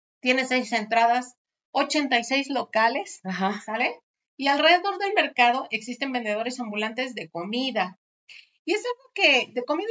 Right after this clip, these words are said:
Speaker 1: y otras cosas, ¿no? Se, se practica el comercio, es un centro comercial importantísimo, ¿no?
Speaker 2: Pescado,
Speaker 1: Y ahí,
Speaker 2: decía la mamá, que tenía
Speaker 1: ajá.
Speaker 2: el mejor pescado del Bósforo.
Speaker 1: Sí, exactamente. Y,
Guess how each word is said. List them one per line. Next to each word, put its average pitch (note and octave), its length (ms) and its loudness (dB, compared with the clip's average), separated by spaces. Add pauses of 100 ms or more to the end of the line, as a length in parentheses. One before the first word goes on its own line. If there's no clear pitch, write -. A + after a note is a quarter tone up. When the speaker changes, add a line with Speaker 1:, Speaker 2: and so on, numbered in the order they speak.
Speaker 1:
y E4 40 -2
otras B3+ 280 2
cosas, F#3+ 360 -8
¿no? C#4+ 160 -4
Se, B3+ 260 -4
se B3 120 -8
practica A#3+ 400 -2
el C4+ 100 -4
comercio, A3 460 -8
es A#3+ 100 -12
un C4 160 -8
centro A#3+ 400 -6
comercial F#3+ 440 -8
importantísimo, F3+ 1040 -10
¿no? C4 220 -10 (180)
Speaker 2:
Pescado, - 400 2
Speaker 1:
Y G#3+ 40 8
ahí, G#3+ 140 6
Speaker 2:
decía G#3 180 4
la F#3+ 100 4
mamá, E3+ 400 -4
que - 100 -4
tenía B3+ 200 4
Speaker 1:
ajá. F#3 100 4
Speaker 2:
el F#3 60 0
mejor F#3+ 360 0
pescado F#3 460 0
del D#3 160 -6
Bósforo. - 320 -12 (140)
Speaker 1:
Sí, C4+ 380 0
exactamente. A#3+ 680 -2
Y, C4 320 -6